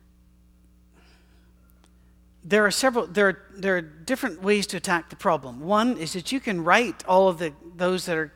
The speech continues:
campaigning and say, "You need to know something. If you support this,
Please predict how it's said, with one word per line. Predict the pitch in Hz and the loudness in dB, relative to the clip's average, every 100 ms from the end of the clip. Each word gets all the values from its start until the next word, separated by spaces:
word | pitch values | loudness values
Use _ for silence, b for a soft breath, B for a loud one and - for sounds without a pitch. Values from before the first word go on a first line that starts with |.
| - | -8
campaigning | 170 156 190 214 151 147 | -6 -4 -2 0 -2 -6
and | 156 | -6
say, | - 175 160 156 B B B B | -2 0 -2 -4 B B B B
"You | 175 | -2
need | 175 170 | -2 0
to | |
know | 208 226 | 0 0
something. | - 170 139 - - b b b b | 0 -4 -6 -12 -20 b b b b
If | 175 180 - | -2 -2 -2
you | 208 | -6
support | - 196 240 226 - | -4 0 4 4 2
this, | 180 131 - - - | -6 -6 -8 -10 -12